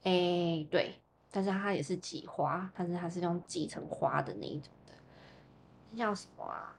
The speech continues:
那是韩式的一种，韩式做的一种白豆沙，然后它可以调色，然后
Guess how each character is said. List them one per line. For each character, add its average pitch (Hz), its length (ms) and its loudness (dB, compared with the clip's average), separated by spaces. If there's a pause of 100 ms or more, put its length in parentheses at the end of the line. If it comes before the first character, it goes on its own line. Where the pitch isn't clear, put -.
那 226 120 -8
是 226 460 0
韩 180 360 4
式 190 320 0
的 156 180 2
一 180 120 4
种， 151 520 -2 (380)
韩 185 240 4
式 196 480 -2
做 202 220 0
的 165 120 2
一 180 60 2
种 165 180 -6 (320)
白 165 240 2
豆 165 300 4
沙， 117 380 0
然 156 100 0
后 170 80 4
它 180 220 2
可 175 160 -4
以 123 120 -2
调 127 320 -6
色， - 320 -2
然 156 120 -10
后 170 220 2